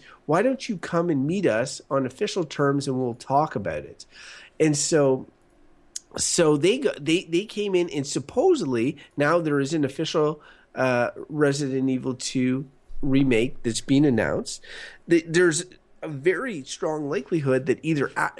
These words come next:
you know, Invader Games employees were involved in that, or, like, Capcom, instead of just burning the house down, they brought them in and they said, like, "Okay, how can we talk about, you know, what are your ideas, and maybe, maybe we can work something out there."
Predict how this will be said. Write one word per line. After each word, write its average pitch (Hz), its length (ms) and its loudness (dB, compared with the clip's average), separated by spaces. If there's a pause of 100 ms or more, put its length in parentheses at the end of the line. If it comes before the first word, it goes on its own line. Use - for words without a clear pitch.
(120)
you 143 120 -2
know, 117 180 0
Invader 156 460 2
Games 165 340 0
employees 175 600 2
were 147 120 2
involved 143 420 2
in 156 120 0
that, 160 220 0
or, 139 100 2
like, 131 280 0 (220)
Capcom, 190 640 0
instead 156 300 -2
of 185 120 -6
just 147 260 -2
burning 185 320 4
the 165 80 0
house 180 320 0
down, 120 400 -2 (240)
they 143 100 0
brought 147 380 0
them 151 180 2
in 123 220 2
and 123 180 -2
they 127 120 4
said, 123 240 0
like, 117 260 0
"Okay, 139 320 2
how 127 180 2
can 139 160 -4
we 131 100 0
talk 127 300 -2
about, 120 320 0 (440)
you 135 100 2
know, 139 80 6
what 147 160 2
are 160 80 4
your 139 240 4
ideas, 131 400 -2
and 117 100 -8
maybe, 127 280 0
maybe 123 440 0
we 120 140 -2
can 107 260 -4
work 127 260 0
something 127 300 -2
out 175 140 2
there." 123 120 0